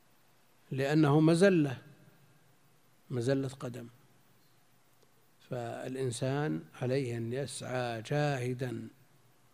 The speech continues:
لخلاص نفسه، والأمر لا بد أن يقوم. الأم-، الأمر لا بد أن يقوم، وتولية القضاة، القضاة من فروع الكفايات، من فروض الكفايات،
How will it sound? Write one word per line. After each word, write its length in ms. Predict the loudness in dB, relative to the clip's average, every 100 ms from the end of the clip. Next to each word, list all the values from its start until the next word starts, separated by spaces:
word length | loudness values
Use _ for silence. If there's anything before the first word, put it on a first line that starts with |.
| _ _ _ _ _ _ _ _ _ _ _ _ _ -8
لخلاص 1040 | -4 -4 -4 -8 _ -10 -2 0 0 -4
نفسه، 600 | -6 -8 -10 -6 -6 -6 -14 _ _ _ _ _ _ _ _ _ _ _ _ _ _ _ -4
والأمر 400 | -2 4 6 8
لا 120 | 8
بد 260 | 8 6 2
أن 200 | 4 2
يقوم. 360 | 2 -2 -4 -6 -20 -20 _ _ _ -20 _ _ _ _ _ _ _ _ -18
الأم-، 520 | -14 -2 0 0 0 -4
الأمر 420 | -2 0 0 2
لا 300 | 4 4 2
بد 320 | -2 -4 -4
أن 200 | -8 -6
يقوم، 540 | -6 -6 -4 -4 -6 -14 _ _ _ _ _ -12
وتولية 480 | -2 0 2 0 -2
القضاة، 360 | -8 -10 -10 -8 -8
القضاة 420 | -4 -2 -2 -2
من 160 | -4
فروع 300 | -4 -6 -6
الكفايات، 600 | -8 -10 -8 -4 -4 -6 -10 -10
من 140 | -6
فروض 300 | 0 0 0
الكفايات، 720 | -2 -4 -4 -2 -2 -2 -6